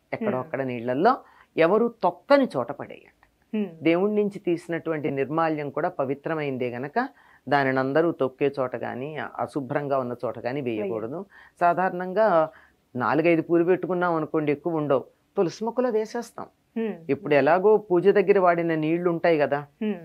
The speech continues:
Speaker 1: ఆ నీళ్లు మొక్కలో వేస్తూ ఇవి కూడా వేసేయడం ఉంటుంది. లేదంటే మనం కోటలో పూజ చేసే మొక్కకి వేయకూడదు,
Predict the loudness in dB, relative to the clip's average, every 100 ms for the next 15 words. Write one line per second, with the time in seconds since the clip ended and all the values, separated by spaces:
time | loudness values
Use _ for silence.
0 | -10 0 2 4 4 4 2 2 2 4
1 | 2 0 -2 -2 0 0 0 4 6 6
2 | 4 2 0 0 -2 -6 -10 -12 -14 _
3 | _ -2 0 2 0 0 0 0 0 -2
4 | -4 -12 _ _ _ _ 4 6 4 2
5 | 4 2 2 2 2 2 2 2 0 2
6 | 0 0 2 6 6 6 2 2